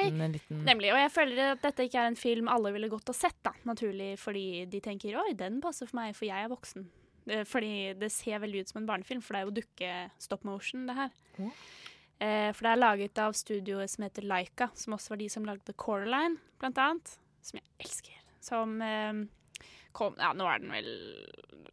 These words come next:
Speaker 2: en stund siden. Vokste opp med den da, i hvert fall. Og den er skikkelig creepy og skikkelig ekkel,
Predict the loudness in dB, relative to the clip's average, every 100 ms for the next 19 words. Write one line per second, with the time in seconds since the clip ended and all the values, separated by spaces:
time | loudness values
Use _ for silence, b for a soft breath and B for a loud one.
0 | -12 -10 -10 -10 -12 -14 -10 0 2 2
1 | 2 4 4 4 2 2 0 -2 B B
2 | 2 6 8 8 8 6 -2 -4 -6 -6
3 | -4 -4 -2 -4 -2 -4 -2 -2 -2 -6
4 | -8 -2 -2